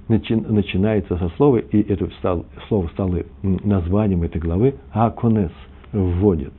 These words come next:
Сейчас мы поговорим на эту тему. Сначала мы скажем, что наш урок проводится в память, э, двух евреев,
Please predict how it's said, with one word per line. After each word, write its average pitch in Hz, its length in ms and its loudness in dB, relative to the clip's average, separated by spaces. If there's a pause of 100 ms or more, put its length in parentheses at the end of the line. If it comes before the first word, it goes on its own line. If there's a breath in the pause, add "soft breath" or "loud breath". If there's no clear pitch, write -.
(520 loud breath)
Сейчас 127 240 2
мы 104 60 0
поговорим 87 360 2
на 139 60 4
эту 165 180 2
тему. 151 320 0 (560 loud breath)
Сначала 120 320 4
мы 104 120 4
скажем, 90 380 2
что 104 440 4 (580 loud breath)
наш 113 260 6 (100)
урок 110 360 6
проводится 95 460 4
в - 80 -10
память, 95 440 4 (440 loud breath)
э, 98 100 2
двух 95 200 2
евреев, 101 380 6